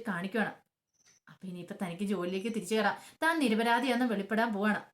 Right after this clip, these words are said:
അപ്പൊ ഇതിനെ ഒരു പരാതി കൊടുക്കണം. ഇനി ഈ തെളിവുകളൊക്കെ നിരത്തി ഒരു പരാതി കൊടുക്കാൻ തന്നെ തീരുമാനിച്ചു.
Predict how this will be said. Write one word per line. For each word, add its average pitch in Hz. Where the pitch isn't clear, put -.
അപ്പൊ 160
ഇതിനെ 180
ഒരു 208
പരാതി 180
കൊടുക്കണം. 196
ഇനി 262
ഈ 269
തെളിവുകളൊക്കെ 233
നിരത്തി 226
ഒരു 226
പരാതി 196
കൊടുക്കാൻ 214
തന്നെ 214
തീരുമാനിച്ചു. 190